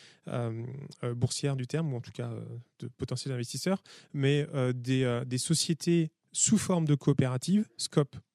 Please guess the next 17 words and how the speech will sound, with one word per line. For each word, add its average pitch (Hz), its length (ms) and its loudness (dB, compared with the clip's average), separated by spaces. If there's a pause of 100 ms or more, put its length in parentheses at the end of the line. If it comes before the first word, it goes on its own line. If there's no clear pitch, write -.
(160)
ou 156 120 6
skic, - 540 0 (440)
euh, 131 360 2
qui 160 200 -2
sont 170 220 4
vues 165 180 4
comme 165 200 2
étant 170 380 2
de 139 120 -2
potentiels 135 640 -2
acteurs 143 500 -2
importants 170 600 0 (420)
pour 190 380 4
l'économie 160 500 4
de 165 120 0
demain. 131 260 0 (480)
Alors, 120 180 -8